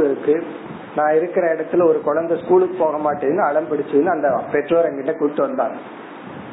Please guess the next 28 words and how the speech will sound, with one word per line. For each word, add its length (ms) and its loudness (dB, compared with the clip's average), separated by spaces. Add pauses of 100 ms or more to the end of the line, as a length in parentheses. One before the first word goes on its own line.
எத்தனாவது 520 2
படிக்கிற 340 0
குழந்தை? 340 0
ஒன்பதாவது 560 4
படிக்கிற 360 0
குழந்தை. 340 0 (1500)
நான் 160 0
கேட்டேன், 440 0
"ஏம்மா 280 2
போக 280 -2
மாட்டேங்கிறேன்னா?" 720 0 (160)
"ஸ்கூல் 300 4
பேக் 260 2
வாங்கி 260 -2
கொடுக்க 240 0
மாட்டேங்கிறாங்க." 580 -2 (680)
ஸ்கூல் 460 2
பேக் 280 2
வாங்கி 320 2
கொடுக்கறேன்னு 640 2
பள்ளிக்கூடத்துல 600 2
இருந்து 160 4
நிறுத்துக்கிறேன்னு 640 0
சொல்லுது. 320 -4 (560)
சரி, 200 4
நான் 180 0
வாங்கி 300 0
தர்றேன்னா 460 2